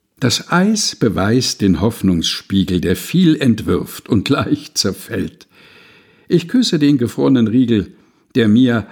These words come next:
Amanden vorenthält. So oft mein Spiel ein Ständchen bringt und Saite und Flöte schärfer klingt. Ich zieh den Mond und Sternenschimmer dem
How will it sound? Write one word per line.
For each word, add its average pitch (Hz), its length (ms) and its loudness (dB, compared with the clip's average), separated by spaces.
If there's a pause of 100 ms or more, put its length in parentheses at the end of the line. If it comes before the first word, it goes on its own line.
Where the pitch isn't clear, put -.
(180)
Amanden 95 840 0
vorenthält. - 920 -6 (480)
So - 180 -2
oft - 300 -2
mein 165 380 4
Spiel 92 500 -2
ein 101 260 0
Ständchen 131 640 -4
bringt - 380 -2 (240)
und 113 180 4
Saite 123 380 0
und 92 160 0
Flöte 110 580 -2 (220)
schärfer - 500 -6
klingt. - 360 -12 (920)
Ich 202 380 -2
zieh 160 300 -2
den 104 220 2
Mond 123 440 2
und 98 160 -2
Sternenschimmer 98 920 -2 (400)
dem 90 300 2